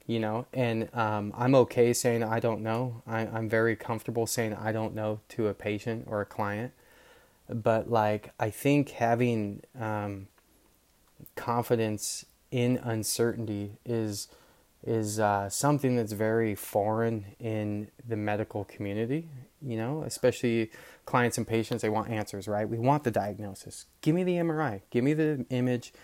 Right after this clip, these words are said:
give me the injection, tell me what's going on and fix it," right? And no one really wants to hear, like, "This M R I is maybe one data point and it's maybe a guess," right? And then if, if you get injected or,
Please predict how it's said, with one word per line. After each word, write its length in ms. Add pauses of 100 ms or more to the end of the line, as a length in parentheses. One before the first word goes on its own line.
(280)
give 140
me 100
the 120
injection, 460
tell 140
me 120
what's 200
going 260
on 160
and 100
fix 280
it," 140 (200)
right? 300 (100)
And 300 (520)
no 160
one 160
really 260
wants 300
to 80
hear, 420
like, 420 (140)
"This 220
M 160
R 100
I 180
is 380 (100)
maybe 540
one 240
data 260
point 360
and 120
it's 200
maybe 300
a 60
guess," 460 (920)
right? 420
And 200
then 280 (100)
if, 220
if 260
you 140
get 220
injected 840
or, 400